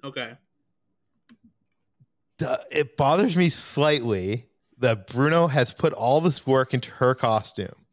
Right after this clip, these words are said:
Speaker 2: He's invested his time. He's her, her friend. And she didn't even bother to ask what he was planning to do for, for a costume for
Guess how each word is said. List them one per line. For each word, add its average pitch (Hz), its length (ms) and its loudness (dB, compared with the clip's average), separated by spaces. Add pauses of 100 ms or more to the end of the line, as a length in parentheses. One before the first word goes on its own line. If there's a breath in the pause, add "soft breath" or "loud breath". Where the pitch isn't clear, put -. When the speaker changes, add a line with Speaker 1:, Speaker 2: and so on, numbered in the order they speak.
(140)
Speaker 2:
He's 135 200 -4
invested 143 460 -2
his 147 160 -2
time. 143 580 2 (340 loud breath)
He's 113 220 -4
her, 135 140 2 (260)
her 147 200 0
friend. 139 680 0 (460 soft breath)
And 120 140 -2
she - 280 -4
didn't 214 220 0
even 165 260 0
bother 127 380 2
to 143 240 2
ask 117 400 -4
what 117 160 2
he 117 80 -4
was 127 160 0
planning 147 300 2
to 151 100 2
do 156 260 0
for, 156 340 -2
for 147 120 0
a 147 60 -2
costume 156 380 -2
for 147 260 0